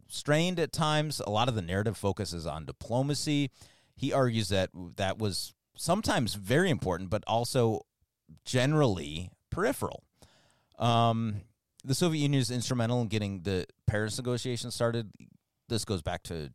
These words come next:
Johnson, Johnson administration. Um, so the Soviet Union is, is big in getting them started, and that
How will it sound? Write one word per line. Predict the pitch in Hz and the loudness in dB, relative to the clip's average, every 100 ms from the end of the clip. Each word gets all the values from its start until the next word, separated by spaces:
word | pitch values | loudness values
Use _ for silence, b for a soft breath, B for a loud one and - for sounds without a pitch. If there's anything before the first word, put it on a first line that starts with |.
| _ | _
Johnson, | 95 90 95 135 131 131 | -6 -6 -4 -6 -6 -10
Johnson | - 90 92 120 | -10 -8 -6 -6
administration. | 117 113 - 120 110 135 - b b b b b - 85 | -6 -8 -8 -8 -8 -12 -14 b b b b b -12 -6
Um, | 85 82 82 82 82 82 - | -4 -4 -6 -8 -12 -12 -4
so | 113 98 | -2 -2
the | 90 | -2
Soviet | 139 135 135 | 0 0 0
Union | 127 117 | 0 -2
is, | 92 85 - | -4 -6 -10
is | 98 110 87 | -8 -6 -2
big | 120 127 | 0 2
in | 123 | 0
getting | 92 104 104 | -2 -4 -4
them | 80 | -8
started, | - - 92 98 107 | -6 0 0 0 -2
and | 90 82 | -4 -6
that | 82 | -6